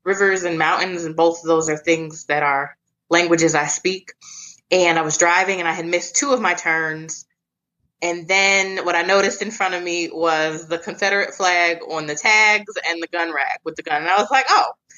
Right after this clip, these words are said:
I'm gonna make a big deal of turning around and going back in the direction I came from." Uh, but again, that's also trusting,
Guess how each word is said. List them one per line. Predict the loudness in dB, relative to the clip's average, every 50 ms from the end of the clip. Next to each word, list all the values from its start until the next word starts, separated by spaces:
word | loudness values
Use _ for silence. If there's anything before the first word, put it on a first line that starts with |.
| -20 _ _
I'm | -4 -2 -2
gonna | 0 0
make | 0 -2 -2
a | -4 -2
big | 0 0 0 0 -2
deal | -2 0 0 0
of | 0 -2 -4 -6 -2
turning | 0 0 2 2 2
around | 2 2 2 2 0
and | -2 -2
going | -2 -2 0 2
back | 2 2 2 0 -2 _ _
in | -8 -6 -4
the | 0
direction | 0 2 2 2 0 0 0
I | -2 -2
came | -2 -4 -4 -2 -2 -4 -4
from." | -4 -4 -4 -4 -6 -14 -20 _ _ _ _ _ _ _ _ 0
Uh, | 2 2 4
but | 2 2
again, | 4 2 2 2 2
that's | 0 2 2
also | 2 2 2 0 -6
trusting, | -2 0 2 2 2 0 -4 -4 -4 -4 -4 -6 -8 -14 -18